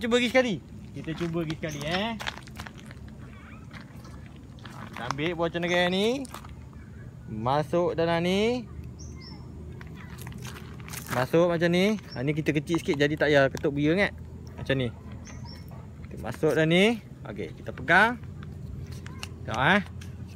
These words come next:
Ha, oi, jauh ke? Ah, boleh tahan pergi, eh. Ha.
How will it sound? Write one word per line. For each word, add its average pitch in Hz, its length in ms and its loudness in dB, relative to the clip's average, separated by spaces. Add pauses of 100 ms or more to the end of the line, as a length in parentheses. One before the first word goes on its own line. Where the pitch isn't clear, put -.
(1040)
Ha, 180 640 10
oi, 139 160 6
jauh 123 400 6
ke? 139 100 4
Ah, 143 160 8
boleh 135 220 4
tahan 139 260 4
pergi, 143 300 2
eh. - 20 -4 (640)
Ha. 151 800 10